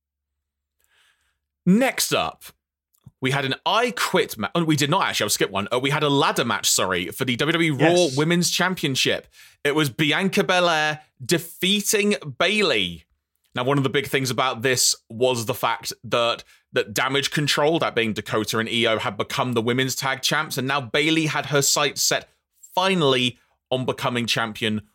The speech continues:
Speaker 1: once again. This was an all right ladder match. I mean, I say all right, I don't mean it like that, but if you're looking for this to be top tier ladder match, if I put it this way, for what you've seen in the past, this isn't up there. This was, by many accounts,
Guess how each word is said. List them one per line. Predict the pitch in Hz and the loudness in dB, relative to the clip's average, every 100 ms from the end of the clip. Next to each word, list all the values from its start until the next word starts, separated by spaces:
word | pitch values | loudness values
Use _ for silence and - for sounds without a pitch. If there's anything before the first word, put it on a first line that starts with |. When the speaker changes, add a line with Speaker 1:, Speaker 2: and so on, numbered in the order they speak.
| _ | _
Speaker 1:
once | 104 104 101 - - _ _ 107 | -4 -2 -2 -4 -4 _ _ -10
again. | - 113 101 87 87 - _ _ _ _ _ _ _ _ - _ _ - | -4 -2 -2 -4 -10 -14 _ _ _ _ _ _ _ _ -20 _ _ -2
This | 277 381 | 0 2
was | 359 | 2
an | |
all | 339 | 2
right | 311 269 | 4 4
ladder | 233 135 | 2 2
match. | 98 98 | 0 0
I | 147 | -2
mean, | 175 | 0
I | 180 | 0
say | - 202 | 2 2
all | 160 143 110 | 0 -2 -2
right, | 95 87 87 | -6 -6 -4
I | 104 | -2
don't | 139 | -2
mean | 107 | -2
it | 95 | -4
like | 95 87 | -6 -4
that, | 98 85 - | -4 -4 -2
but | 117 - _ - - _ _ - | -2 -4 _ -20 -20 _ _ -4
if | 185 | 0
you're | 180 277 | 2 2
looking | 254 269 240 214 | 2 2 2 2
for | 202 | 2
this | 196 | 0
to | 190 | 0
be | 165 147 - | -2 -4 -2
top | - - - - | -2 0 -2 -2
tier | - 170 143 131 | -2 4 4 4
ladder | 110 107 92 | 2 -2 -4
match, | 82 73 - | -6 -8 -2
if | |
I | 135 | -2
put | 143 123 | 0 0
it | 107 | 2
this | 104 - | 0 0
way, | 95 90 | -2 -2
for | 110 | -2
what | 107 85 | -2 -2
you've | 104 | -2
seen | - 107 | 0 -2
in | 104 | -2
the | |
past, | - 117 143 180 - _ _ _ - | -2 0 0 -2 -8 _ _ _ -2
this | 185 208 | 0 2
isn't | 196 190 | 2 0
up | 151 - - | -2 -4 -4
there. | 87 85 85 _ _ - | -4 -4 -8 _ _ -2
This | 214 | 0
was, | 226 | 2
by | 175 170 | 2 2
many | 262 262 | 2 0
accounts, | 190 185 147 139 - | -2 -2 -2 -4 -4